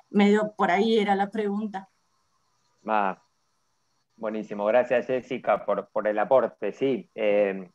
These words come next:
Speaker 2: por supuesto que, que la, la, las leyes nuestras hablan de fauna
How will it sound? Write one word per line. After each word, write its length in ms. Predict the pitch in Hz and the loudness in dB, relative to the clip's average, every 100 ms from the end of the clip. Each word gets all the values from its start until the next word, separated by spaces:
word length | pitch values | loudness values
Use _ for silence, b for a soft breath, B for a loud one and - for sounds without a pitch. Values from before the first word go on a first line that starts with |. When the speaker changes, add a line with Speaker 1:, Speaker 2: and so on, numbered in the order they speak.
| _ _ | _ _
Speaker 2:
por 140 | - 120 | -8 -6
supuesto 440 | - 160 160 165 | -2 0 0 0
que, 220 | - 135 | 0 -4
que 80 | - | 0
la, 140 | 123 123 | 0 0
la, 240 | 131 127 | 2 2
las 320 | 123 120 120 | 0 -2 -2
leyes 560 | 135 151 151 135 127 - | 0 0 2 2 2 -4
nuestras 580 | 139 151 151 147 143 127 | -2 -2 0 0 2 0
hablan 300 | 131 135 127 | 2 2 2
de 80 | |
fauna 580 | 117 131 143 147 143 135 | 2 4 4 2 0 -2